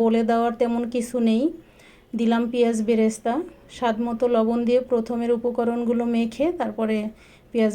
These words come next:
বেরেস্তা দিয়ে দিয়েছি। এখন মাছটা একটু চটকে নিব। তারপরে এখানে বেসন দিয়ে দিলাম তিন টেবিল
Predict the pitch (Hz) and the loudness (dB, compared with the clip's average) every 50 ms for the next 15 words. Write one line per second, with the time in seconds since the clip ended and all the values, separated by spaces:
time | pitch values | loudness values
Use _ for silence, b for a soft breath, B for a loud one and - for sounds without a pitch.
0 | 202 226 226 220 220 - - 226 214 220 226 226 220 226 226 226 226 226 226 247 | 0 0 0 0 0 0 -2 -2 0 2 2 2 2 2 2 2 2 0 0 0
1 | 226 220 220 - 247 233 226 220 220 220 220 - - 226 226 220 - - 240 233 | -2 -2 -2 -2 0 2 2 2 2 0 -2 -2 -2 -2 -2 -2 -4 -8 -4 0
2 | - 240 240 240 - 262 254 247 247 247 226 277 359 359 - B B B - - | 0 0 0 0 0 -2 0 0 0 2 2 2 2 0 -4 B B B -8 -6
3 | 214 214 214 - 214 214 208 214 214 - 220 214 214 196 214 214 214 214 - 240 | -6 -4 -2 -2 -2 -2 -2 -2 -2 -2 -2 -2 -2 0 -2 -2 -2 -4 -4 -2
4 | 233 226 226 226 226 214 233 226 233 226 233 226 240 233 226 220 233 226 226 233 | 0 2 2 2 2 2 0 0 2 0 0 0 0 0 2 2 2 0 0 -2